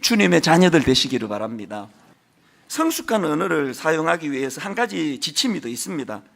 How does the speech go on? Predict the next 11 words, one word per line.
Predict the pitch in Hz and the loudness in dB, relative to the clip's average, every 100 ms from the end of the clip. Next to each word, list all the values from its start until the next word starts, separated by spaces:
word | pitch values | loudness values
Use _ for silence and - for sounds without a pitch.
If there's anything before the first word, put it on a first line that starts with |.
| _ - - - | _ -20 -20 -4
감사의 | 160 247 285 285 285 254 226 - | 2 2 0 -2 0 0 -2 -4
언어 | 143 151 160 170 - - | -2 2 2 0 -14 -10
회복하기. | 185 143 - - 113 117 110 90 _ _ _ _ _ _ _ _ _ _ _ _ _ _ _ - | -10 -8 -12 -14 -14 -14 -14 -14 _ _ _ _ _ _ _ _ _ _ _ _ _ _ _ -2
온갖 | 226 269 320 339 330 320 285 247 | 6 8 8 6 4 6 6 0
우리 | 214 247 233 | -4 -4 -2
내면에 | 185 220 226 214 190 | -2 -2 -2 -4 -6
추잡한 | - 240 214 180 165 165 | -6 -4 -4 -4 -6 -4
거, | 180 180 170 | 0 2 2
우리 | 190 226 214 | 0 -6 -6
입술에 | 190 - - 226 190 175 | -10 -12 -4 -2 -2 -4
그 | 190 196 185 175 175 | -2 0 2 0 -4